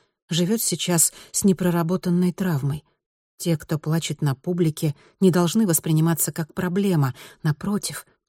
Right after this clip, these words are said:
это не только разумно, но и в высшей степени полезно для общества в целом. А вы когда в последний раз плакали? Парень фыркает. «Покупайте уже, что хотели, или я прикажу вышвырнуть вас отсюда». Девушка с облегчением выдыхает,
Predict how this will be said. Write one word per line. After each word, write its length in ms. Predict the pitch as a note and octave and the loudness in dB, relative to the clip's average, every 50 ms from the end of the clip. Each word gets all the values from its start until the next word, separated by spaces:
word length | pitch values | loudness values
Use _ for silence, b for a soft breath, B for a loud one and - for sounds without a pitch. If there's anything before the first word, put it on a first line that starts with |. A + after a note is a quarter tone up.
| _ - | _ -6
это 180 | A#3 - A3+ | -2 2 4
не 100 | G#3+ G#3+ | 4 4
только 360 | - - B3 A#3+ - - F3+ | 4 4 0 0 0 0 0
разумно, 640 | F3 F3 F3 D#3 D3+ F#3 A3+ A#3+ G#3+ F#3 E3 D#3 B B B B - | 0 2 2 2 2 2 4 4 6 6 6 4 B B B B 0
но 100 | G3 F#3 | 4 6
и 100 | F#3 E3+ | 6 6
в 80 | E3+ | 4
высшей 300 | F3+ A3 A3+ - - G3 | 2 0 -2 0 0 0
степени 440 | F3+ - - G#3+ G3 - F#3+ F#3 F3+ | 0 2 0 0 0 2 4 4 4
полезно 600 | E3 - - E3 D#3+ D#3 F3 G#3+ G#3+ G3 F#3+ F3 | 2 2 0 0 2 2 2 2 2 4 4 2
для 220 | D3+ D#3 E3 E3+ F#3 | 4 2 2 2 2
общества 400 | F3+ - - G#3 - - A3 G3+ | 0 -2 -4 -6 -4 -4 -6 -6
в 80 | - | -6
целом. 440 | - - - C4+ A#3+ F#3 A#2+ - - _ _ _ _ _ _ _ _ _ _ _ _ _ _ | -4 -4 -4 -2 -4 -4 -6 -8 -10 _ _ _ _ _ _ _ _ _ _ _ _ _ _
А 160 | - G#3 G#3 G#3 | -2 0 0 2
вы 140 | A3 B3 | 0 0
когда 320 | A3+ - F3+ D#3+ D3+ F3 E3 | 0 0 0 0 0 0 -2
в 60 | - | -2
последний 440 | - D#3 - - E3+ E3 D3+ D#3+ D3+ | -2 -4 -2 -2 0 0 2 2 2
раз 180 | D3+ D3 - | 2 0 -2
плакали? 520 | - - F#3+ F3 D3 - - C#3+ D3 - - _ _ _ _ _ _ _ _ _ _ _ _ _ _ _ _ | -2 -2 -2 -4 -2 -4 -6 -8 -10 -12 -16 _ _ _ _ _ _ _ _ _ _ _ _ _ _ _ _
Парень 320 | - D#3 C#3+ C3 C3+ C#3 C#3+ | 0 2 2 2 2 0 -2
фыркает. 580 | - - F#3 - - - - D2+ D2 - _ _ _ _ _ _ _ _ _ _ _ _ | 0 -2 -2 -2 -2 -6 -12 -16 -16 -18 _ _ _ _ _ _ _ _ _ _ _ _
«Покупайте 680 | - D#3+ D3 - F3+ F3 D#3+ - A#3 B3+ A#3+ F#3 - E3 | 0 0 2 6 6 6 6 8 8 8 8 8 6 4
уже, 180 | D3+ C3+ D3 C#3+ | 4 4 4 2
что 200 | - - D#3 C#3+ | 2 2 0 2
хотели, 580 | - D#3 D3 C#3+ - F#3+ G3+ F#3 E3+ D#3 D3 B B B B | 2 2 0 4 6 6 8 10 8 8 6 B B B B
или 180 | G3 G3+ G3 | 8 10 12
я 180 | F3+ F3+ F#3+ E3+ | 12 12 10 10
прикажу 420 | - F3+ D#3 - F#3 F3 F3 G3 | 8 6 6 6 6 8 8 8
вышвырнуть 540 | F3+ G3+ A#3 E3 - D#3 C#3+ C3 D#3 C#3+ - | 8 8 8 6 6 4 2 4 4 4 4
вас 160 | D3 C#3+ C3+ | 2 2 2
отсюда». 540 | D3+ C#3+ C#3+ - - - D#3+ C3 A2+ A#2+ - - _ _ _ _ _ _ _ _ _ _ _ _ _ _ | 2 0 0 0 0 2 2 2 0 -2 -4 -8 _ _ _ _ _ _ _ _ _ _ _ _ _ _
Девушка 420 | - G3 C4 C#4 C4 - - - F3+ | -4 -2 -2 -2 -2 -6 -6 -4 -2
с 100 | - D#3+ | -2 0
облегчением 640 | D3 D3 D3 C#3 - - E3 D3 C3 A#2+ B2 A#2+ A2+ | 2 2 0 0 0 -2 -2 0 0 0 -2 -4 -4
выдыхает, 680 | A#2 A2 A2 A#2+ - - - F3+ F#3+ F#3+ F#3 - - | -6 -6 -6 -8 -6 -4 -2 0 0 0 -2 -4 -10